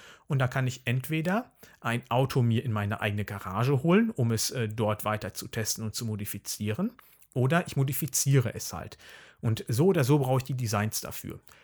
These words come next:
Wenn ich ein Auto in meine Garage hole, möcht-, muss ich ein Design komplett abgeben. Das geht dann wieder unter einen Stapel in der Designabteilung. Oder ich drehe ein meiner Designplättchen um, ähm, setze den, äh, entsprechenden Marker,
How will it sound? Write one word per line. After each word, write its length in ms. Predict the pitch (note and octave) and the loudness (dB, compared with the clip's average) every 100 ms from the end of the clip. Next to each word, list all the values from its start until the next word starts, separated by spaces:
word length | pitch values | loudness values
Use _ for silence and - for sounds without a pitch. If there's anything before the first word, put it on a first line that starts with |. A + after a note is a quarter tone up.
| _ | _
Wenn 140 | C3 C#3+ | 0 0
ich 120 | C3 | 0
ein 160 | A#2+ A#2+ | -4 0
Auto 220 | B2 B2 | -2 0
in 40 | |
meine 180 | G#2+ G#2 | 0 0
Garage 580 | G2+ G2+ C#3 D#3 F3+ E3+ | 0 2 2 2 2 0
hole, 320 | D3+ E3+ E3+ | 0 2 2
möcht-, 340 | D3+ C3 B2+ - | 2 2 0 2
muss 160 | C3 | 4
ich 200 | B2+ - | 2 -2
ein 160 | A2 A2+ | -2 -2
Design 300 | G#2 G2 G2+ - | 0 -2 -2 -4
komplett 380 | G#2+ G2+ - - | -6 -6 -8 -6
abgeben. 500 | G#2 - C#3 D3+ F#3+ | -6 -2 -2 0 0
Das 180 | D3 - | -2 -4
geht 140 | G#2 | -4
dann 140 | G#2+ G2+ | -4 -4
wieder 120 | G2+ | -4
unter 200 | G2+ F#2 | -6 -6
einen 160 | G2 | -6
Stapel 500 | G2+ - A2 A2 A#2+ | -8 0 2 4 2
in 140 | A#2+ G#2 | 2 -2
der 180 | G2 G2+ | -4 -6
Designabteilung. 960 | G2+ G2 G#2 C3+ - D3+ D3+ G3+ A#3 - - - - - | -6 -4 -2 -4 -6 -2 2 2 0 -6 -20 -20 -18 0
Oder 380 | D3 F3+ G3 F3 | 2 6 4 4
ich 160 | C3+ | 0
drehe 420 | - B2 B2+ B2 A#2 | 0 2 4 2 2
ein 380 | A2+ A2 A2 | -2 -2 -2
meiner 240 | A2+ G#2 G2+ | -2 -2 -2
Designplättchen 640 | G#2+ G#2 G#2 - - G2+ | -2 -2 -2 -6 -8 -6
um, 320 | D3+ G#3 C4+ _ - - _ - | 2 2 2 _ -20 -20 _ -4
ähm, 400 | C#3+ C3 B2+ B2+ - _ _ _ - | 0 2 2 0 -8 _ _ _ -8
setze 380 | B2 A#2+ - A2 | -2 0 0 0
den, 280 | G2 G2+ G2 _ _ _ - | 0 0 -4 _ _ _ -6
äh, 120 | A2+ G#2 | -4 -2
entsprechenden 800 | A2+ - - A#2 B2+ A2 G#2 G#2+ | -4 -4 0 0 2 0 0 0
Marker, 720 | G#2+ G#2+ C#3 E3+ G3 F#3+ | 0 2 2 2 2 2